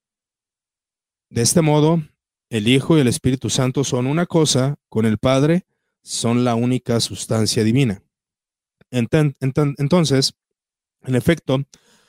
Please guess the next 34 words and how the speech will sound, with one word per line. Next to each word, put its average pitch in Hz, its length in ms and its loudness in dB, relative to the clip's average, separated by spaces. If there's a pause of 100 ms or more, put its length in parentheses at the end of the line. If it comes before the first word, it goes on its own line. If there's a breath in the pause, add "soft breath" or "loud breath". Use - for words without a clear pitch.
(260 soft breath)
no 131 160 0
se 202 160 4
puede 208 240 0
ser 196 200 0
Padre 151 600 2 (140)
e 120 100 0
Hijo 120 280 2
al 143 60 0
mismo 110 260 -2
tiempo, 180 440 0
es - 140 -14
imposible, 131 560 0 (920)
del 110 200 -4
mismo 117 320 2
modo 135 320 4
y - 20 2
del 110 160 -4
mismo 101 240 -4
tiempo, 143 380 -2 (180)
así 113 320 -2
como 123 500 0 (460)
no 117 140 0
se 135 140 4
puede 139 260 2
ser 143 340 2 (300)
expirado, 156 720 0
o - 40 -20
sea, 101 120 -18
el 98 60 -20
Espíritu 110 360 -10
Santo, 123 320 -2
que 123 120 -8
es 113 80 -12
expirado, 131 540 0